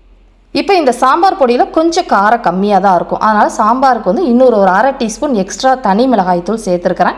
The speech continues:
உங்களுக்கு விருப்பம் இருந்தா சேர்த்துக்கோங்க, அப்படி இல்லைன்னா வெறும் சாம்பார் பொடியோட காரமே போதும் உங்களுக்கு. இப்ப இந்த பொடியோட பச்சை வாசனை போற அளவுக்கு மிதமான தீயில கருகிடாம வதக்கி விட்டுக்கோங்க.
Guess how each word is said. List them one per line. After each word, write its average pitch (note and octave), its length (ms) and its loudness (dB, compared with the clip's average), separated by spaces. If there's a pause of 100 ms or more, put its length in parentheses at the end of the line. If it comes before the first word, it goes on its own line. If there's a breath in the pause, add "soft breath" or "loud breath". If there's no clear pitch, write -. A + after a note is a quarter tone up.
(360 loud breath)
உங்களுக்கு A#3+ 340 2
விருப்பம் F4 300 0
இருந்தா C4+ 380 2
சேர்த்துக்கோங்க, B3+ 400 0
அப்படி C#4 340 0
இல்லைன்னா C#4 180 0
வெறும் B3 200 2
சாம்பார் A#3+ 440 0
பொடியோட F#3+ 360 0
காரமே F#3 460 0
போதும் E3+ 280 -2
உங்களுக்கு. D#3+ 540 -4 (840 loud breath)
இப்ப C4+ 260 -2
இந்த C#4+ 200 0
பொடியோட C#4+ 680 2 (180)
பச்சை G#3+ 280 0
வாசனை A3 300 0
போற G3+ 280 0
அளவுக்கு F#3 340 0
மிதமான C4 680 0
தீயில A3+ 240 0 (140)
கருகிடாம G#3+ 560 2
வதக்கி E3 340 -4
விட்டுக்கோங்க. E3+ 440 -2